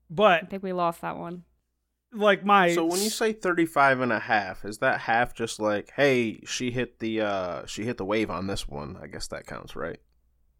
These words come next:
Speaker 1: Yeah,
Speaker 3: Half point.
Speaker 1: or, like, if you only charge Tothal for, like, point one seconds, I, that's like a half.
Speaker 2: Ooh.
Speaker 1: Whoop.
Speaker 2: That's what he does.
Speaker 1: Yeah.
Speaker 2: Ooh.
Speaker 1: You didn't go, "Ooh." You just went, "Ooh."
Speaker 2: <laughs>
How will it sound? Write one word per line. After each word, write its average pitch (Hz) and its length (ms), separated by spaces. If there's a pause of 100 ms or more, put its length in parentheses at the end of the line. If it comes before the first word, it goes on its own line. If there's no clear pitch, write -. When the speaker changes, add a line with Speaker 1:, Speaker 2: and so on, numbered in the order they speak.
Speaker 1:
Yeah, 311 240
Speaker 3:
Half - 120 (180)
point. - 160 (180)
Speaker 1:
or, 254 100
like, 226 500 (600)
if 254 200
you 233 240
only 247 320
charge 240 580
Tothal 233 680
for, 208 160
like, 165 300
point 214 340
one 208 300
seconds, 233 640
I, 240 140
that's 262 260
like 220 160
a 147 80
half. 123 420 (300)
Speaker 2:
Ooh. 285 480 (360)
Speaker 1:
Whoop. 359 460
Speaker 2:
That's 202 220
what 190 80
he 180 60
does. 156 400
Speaker 1:
Yeah. 147 260 (140)
Speaker 2:
Ooh. 370 260 (240)
Speaker 1:
You 220 140
didn't 254 180
go, 202 180
"Ooh." 415 920
You 247 100
just 233 120
went, 254 160
"Ooh." 320 400 (520)
Speaker 2:
<laughs> 285 220